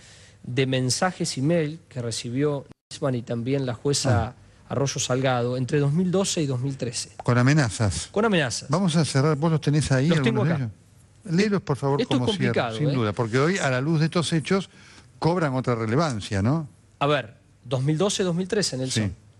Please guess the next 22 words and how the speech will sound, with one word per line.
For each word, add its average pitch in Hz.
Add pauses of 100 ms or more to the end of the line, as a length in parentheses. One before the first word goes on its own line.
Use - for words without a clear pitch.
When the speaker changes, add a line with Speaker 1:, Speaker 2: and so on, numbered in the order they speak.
(520)
Speaker 1:
Frase 190
fuertísima, 139
los 127
vamos 123
Speaker 2:
Dos 151
mil 165
doce, 165
quiero 165
recordar 151
esto 110
para 104
ponerlo 113
en 107 (420)
dos 113
mil 143
doce, 170
bueno, 107 (280)
estaba 127
discutiéndose 127
el 127
Speaker 1:
Sí. -
Speaker 2:
acuerdo, 170